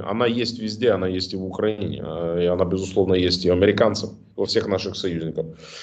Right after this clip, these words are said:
Вот. Но я, э, все-таки верю в способность администрации Байдена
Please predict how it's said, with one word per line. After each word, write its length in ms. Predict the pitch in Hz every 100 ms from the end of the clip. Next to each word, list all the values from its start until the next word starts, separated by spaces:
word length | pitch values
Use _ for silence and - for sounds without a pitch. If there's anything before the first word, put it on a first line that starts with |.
| - _
Вот. 420 | 110 110 107 110 110
Но 60 |
я, 340 | 131 196 190 160
э, 340 | 135 127 123 120
все-таки 340 | 151 143 147
верю 440 | 120 131 147 127 110
в 60 |
способность 640 | - 123 - 127 110 104
администрации 720 | 107 107 107 104 107 101 107
Байдена 480 | 107 139 165 165 160